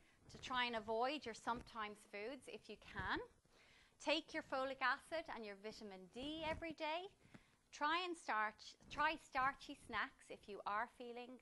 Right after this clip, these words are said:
sick due to morning sickness. Drinking plenty of water and trying to keep your drinks of caffeine-related drinks down to one or two a day. Avoiding alcohol,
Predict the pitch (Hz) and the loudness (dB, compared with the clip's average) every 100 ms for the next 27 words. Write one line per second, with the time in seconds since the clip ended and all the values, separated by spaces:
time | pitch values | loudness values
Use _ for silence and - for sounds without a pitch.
0 | - 269 - - - - - 220 208 - | -10 -6 -6 -10 -20 -16 -8 -6 -6 -6
1 | 202 190 208 226 277 302 - 294 294 320 | -6 -6 -2 -2 0 -2 -6 -8 -6 -6
2 | - - - - - - 262 254 247 240 | -8 -20 -20 -20 -18 -6 -6 -4 -10 -12
3 | - 311 349 349 311 240 202 202 208 208 | -6 -2 -2 -2 -4 -6 -4 -4 -4 -4
4 | 220 202 - 214 208 - - 214 214 - | -4 -4 -4 -4 -4 -8 -10 -10 -10 -8
5 | 196 185 220 233 - - - - - - | -6 -2 0 0 -4 -14 -18 -18 -2 4
6 | 196 - - 220 - 240 220 220 214 - | 6 4 2 2 2 -4 -2 -6 -8 -4
7 | 208 202 208 208 - 233 262 - - 196 | -2 0 -2 -8 -6 -4 -4 -6 -6 -6
8 | 196 190 202 202 - - 320 302 294 277 | -8 -8 -4 -4 -6 -6 -2 -2 2 2
9 | 277 285 - - - - - - - - | 2 -2 -12 -20 -20 -20 -20 -20 2 6
10 | 240 311 370 349 294 196 202 - 220 269 | 6 6 2 2 2 2 2 -4 -4 -2
11 | 339 | -2